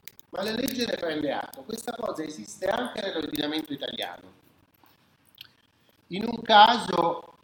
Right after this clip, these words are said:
classico, che è la Chiesa. Cioè l'ordinamento canonico è riconosciuto come ordinamento, si dice in diritto costituzionale, originario,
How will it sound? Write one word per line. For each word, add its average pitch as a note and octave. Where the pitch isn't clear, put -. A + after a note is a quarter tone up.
classico, -
che A3+
è A3
la -
Chiesa. -
Cioè -
l'ordinamento A#3+
canonico C#3
è E3
riconosciuto G#3+
come D#3+
ordinamento, G#3
si E3
dice F3
in -
diritto -
costituzionale, G3+
originario, B2+